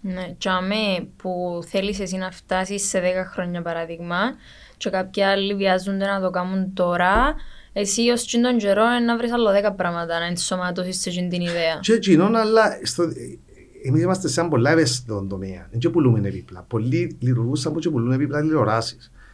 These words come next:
Speaker 2: Εν και μπαίνει, φκένει, αγοράζει και φεύγει. Εμείς έχουμε έναν, δεν που κάνουμε, εγώ είπα τους πολλές φορές, πουλούμε αέρα. Δηλαδή, έρχεται κάποιος, σκέφτομαι τώρα, ένας φοιτητής έρχεται και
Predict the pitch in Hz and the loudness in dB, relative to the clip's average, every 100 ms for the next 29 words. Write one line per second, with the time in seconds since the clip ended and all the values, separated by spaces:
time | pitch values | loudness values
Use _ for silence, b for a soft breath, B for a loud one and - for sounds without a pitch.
0 | b b 120 175 156 170 151 123 - 135 | b b 2 4 6 6 6 4 2 4
1 | 127 117 117 120 120 120 - - - 92 | 6 6 6 4 4 2 0 -8 -8 -4
2 | 104 - - - - _ 113 147 170 190 | -4 -4 -10 -20 -20 _ -2 0 0 2
3 | 151 151 165 165 151 - B B - 175 | 4 4 4 4 2 -2 B B 0 2
4 | 123 104 104 143 143 151 156 160 156 120 | 4 2 2 2 2 2 2 0 0 0
5 | 147 - 104 - 117 143 185 151 165 101 | 2 0 -4 -2 0 2 4 4 4 4
6 | 101 107 113 131 123 - B B - 127 | 0 0 4 4 2 -2 B B -8 -2
7 | 123 - 160 120 120 120 92 117 - - | -2 2 2 4 2 0 -6 -8 -8 -14
8 | - - 147 - 123 120 123 123 110 113 | -14 -10 -8 0 2 2 2 2 0 0
9 | 120 123 156 156 156 | -2 -2 -2 0 0